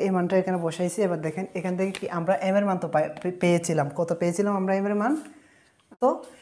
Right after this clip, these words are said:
এম এর মান হচ্ছে, আহ, এইট পয়েন্ট জিরো থ্রি ফাইভ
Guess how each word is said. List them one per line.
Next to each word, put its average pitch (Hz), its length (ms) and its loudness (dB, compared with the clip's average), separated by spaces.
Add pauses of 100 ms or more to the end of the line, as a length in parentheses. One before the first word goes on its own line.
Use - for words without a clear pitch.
(120)
এম 180 160 4
এর 202 100 8
মান 196 180 4
হচ্ছে, 190 400 0 (520)
আহ, 156 380 2
এইট 185 360 2
পয়েন্ট 190 380 6
জিরো 175 440 2
থ্রি 185 340 0
ফাইভ 170 380 0